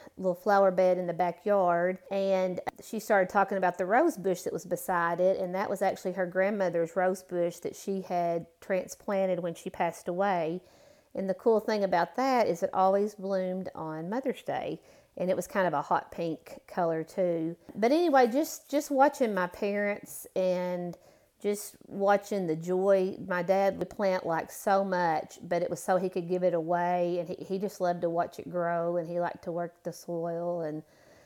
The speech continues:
I guess I just got that passion from them.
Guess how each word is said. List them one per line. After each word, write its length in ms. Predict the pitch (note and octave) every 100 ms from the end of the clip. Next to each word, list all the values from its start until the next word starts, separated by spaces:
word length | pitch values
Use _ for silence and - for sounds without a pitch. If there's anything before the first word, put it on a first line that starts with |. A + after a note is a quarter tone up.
| _ -
I 60 |
guess 220 | G3 G#3 G3+
I 100 | F#3
just 180 | F#3+
got 180 | F#3+ F3
that 160 | F3+ -
passion 480 | G3+ F3+ F3 F#3 D#3+
from 240 | F3+ F3
them. 480 | F3+ F3+ F#3 F#3